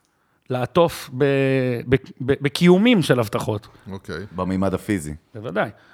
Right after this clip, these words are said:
Speaker 1: זה כמובן בא לידי ביטוי במסעדה עצמה ובחוויה, דיברנו על כמה חשובה החוויה בתוך המקום,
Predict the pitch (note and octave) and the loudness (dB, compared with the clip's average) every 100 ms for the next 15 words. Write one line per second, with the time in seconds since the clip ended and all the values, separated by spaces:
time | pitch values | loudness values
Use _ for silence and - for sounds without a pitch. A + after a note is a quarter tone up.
0 | _ A2+ C3 C3 B2+ D3 A#2+ A#2+ A2+ G#2 | _ -4 -2 0 2 2 2 -2 -2 -6
1 | G#2+ A2 G#2+ G2+ G#2 G2+ G#2+ G#2 A2 A#2 | -6 -4 -4 -6 -10 -10 -10 -8 -8 -6
2 | A#2+ A2 G2+ G2 G2 G#2+ D3 A2 G#2+ A2 | -6 -6 -10 -10 -6 -4 -4 -2 -2 -2
3 | G#2 A2 G#2+ G#2 A2 G#2 G#2+ - G2+ G2+ | -2 0 0 0 -2 2 2 2 0 2
4 | A2 G#2+ - A2+ A2+ G2+ - B2 A#2 A2 | 2 0 0 0 0 -2 2 4 4 2